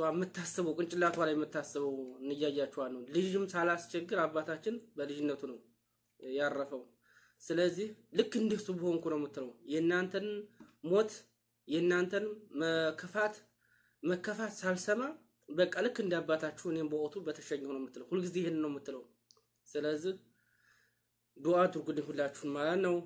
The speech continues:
እ፣ እወዳችኋለሁ፣ አከብራችኋለሁ። ባላችሁበት ሰላማችሁን፣ እ፣ ያብዛልኝ። እ፣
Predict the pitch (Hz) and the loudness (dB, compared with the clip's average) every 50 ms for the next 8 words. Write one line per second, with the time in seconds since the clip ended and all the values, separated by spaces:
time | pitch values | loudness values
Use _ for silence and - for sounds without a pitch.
0 | - - - 139 139 139 135 135 135 135 139 147 143 139 139 135 135 - - 143 | -6 -16 -10 -6 -4 -2 -2 0 0 0 0 0 0 2 0 0 0 -2 -4 -2
1 | 135 135 135 139 135 143 139 139 - 151 143 139 139 135 135 - - 139 135 131 | -2 -2 -2 -4 -4 -4 -8 -8 -4 -4 -2 0 -2 -2 -2 -6 -4 -4 -4 -2
2 | 131 139 139 139 - - 139 135 131 135 139 139 - 151 147 139 151 143 139 - | -2 -4 -6 -6 -8 -6 -6 -4 -2 -2 -4 -4 -4 -4 -4 -2 -2 -2 -2 -2
3 | - 139 135 139 135 135 139 135 - - - 147 147 139 139 - - _ _ _ | -4 -4 -2 -2 -2 -4 -4 -6 -8 -10 -6 -4 -4 -4 -4 -8 -14 _ _ _
4 | _ _ _ - 131 127 127 127 127 127 127 127 131 143 147 139 139 147 143 139 | _ _ _ -10 -8 -8 -6 -6 -4 -4 -4 -2 0 0 -2 -2 0 0 0 0
5 | 143 160 165 170 - - _ _ _ - _ _ _ 135 131 | 2 0 -2 -2 -4 -8 _ _ _ -20 _ _ _ -14 -12